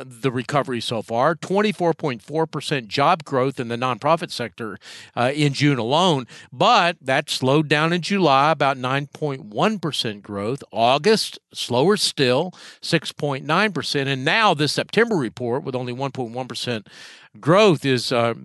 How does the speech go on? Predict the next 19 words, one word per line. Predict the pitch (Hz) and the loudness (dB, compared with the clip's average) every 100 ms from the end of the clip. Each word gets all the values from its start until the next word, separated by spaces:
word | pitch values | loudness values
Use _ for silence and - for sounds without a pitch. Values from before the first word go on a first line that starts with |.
| 131 | 0
really | 175 220 147 - | 4 6 4 2
kind | 180 156 | -2 -2
of | 117 | -4
discouraging | 113 - 220 240 202 120 117 | -10 -2 4 6 6 2 -6
to | |
folks | 117 127 - | -4 -6 -4
in | 117 | -6
the | |
nonprofit | 107 110 107 110 98 | -4 -6 -4 -6 -4
sector. | - 123 113 147 123 | -6 -4 -4 -4 -4
It | |
may | 123 156 | 0 0
be | 156 120 | 0 -4
many | 131 160 190 | -2 2 2
more | 165 139 | 2 0
months, | 135 185 165 | 2 0 0
if | 120 | -4
not | 147 117 - | -2 -4 -8
years, | 127 220 262 92 - - | 2 4 6 2 -4 -10